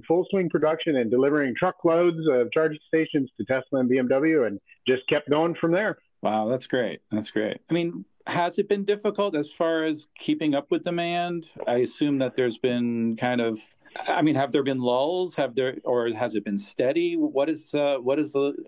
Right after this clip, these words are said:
Speaker 2: you know, all these years look like?
Speaker 1: Well, since two thousand, I would say January of two thousand and nine was certainly full swing production.
Speaker 2: Right.
Speaker 1: And, uh,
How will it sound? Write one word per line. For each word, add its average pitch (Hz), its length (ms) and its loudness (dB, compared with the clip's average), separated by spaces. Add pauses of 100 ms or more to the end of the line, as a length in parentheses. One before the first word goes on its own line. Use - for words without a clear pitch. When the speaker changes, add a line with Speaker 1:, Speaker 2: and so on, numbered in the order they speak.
(140)
Speaker 2:
you 131 60 0
know, 123 120 2
all 135 120 2
these 135 240 -4
years 127 240 0
look 131 220 0
like? 90 240 -4 (160)
Speaker 1:
Well, 170 240 2
since 226 160 2 (220)
two 208 200 2
thousand, 160 520 2
I 143 160 0
would 131 160 0
say 127 120 2
January 160 540 2
of 127 140 0
two 156 100 2
thousand 127 380 0
and 110 100 0
nine 107 260 0
was 107 120 0 (100)
certainly 113 680 -2 (260)
full 165 220 2
swing 135 200 0
production. 98 440 -2 (300)
Speaker 2:
Right. 104 220 -2 (320)
Speaker 1:
And, 131 320 0
uh, 117 220 2